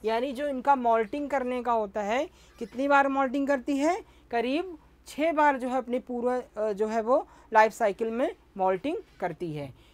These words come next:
उसके बाद है इनका क्रीम कोश या प्यूपा। प्यूपा जो है वो तीसरी अवस्था होती है। प्यूपा को हम एक प्रकार से सुसुप्ता अवस्था भी कहते हैं, जिसमें कीट कोई मूवमेंट नहीं करता है,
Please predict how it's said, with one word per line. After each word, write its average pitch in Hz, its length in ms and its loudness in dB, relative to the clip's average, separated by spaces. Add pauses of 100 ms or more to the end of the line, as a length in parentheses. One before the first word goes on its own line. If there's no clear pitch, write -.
(120)
उसके 285 200 -2
बाद 285 220 6
है 285 80 -2
इनका 285 200 2
क्रीम 277 320 -4
कोश 233 380 0
या 208 100 4
प्यूपा। 208 540 0 (360)
प्यूपा 262 360 2
जो 302 180 0
है 320 280 0 (220)
वो 254 160 0
तीसरी 269 380 -4
अवस्था 277 360 4
होती 233 340 -2
है। 240 240 0 (280)
प्यूपा 254 380 6
को 277 80 4
हम 277 200 0
एक 269 200 -2
प्रकार 262 240 2
से 262 120 -6
सुसुप्ता 240 420 0
अवस्था 277 360 0
भी 233 100 -10
कहते 220 300 -4
हैं, 226 260 -6 (260)
जिसमें 254 320 -2
कीट 240 280 -8
कोई 254 240 0
मूवमेंट 233 420 -2
नहीं 247 200 -4
करता 220 320 0
है, 214 240 0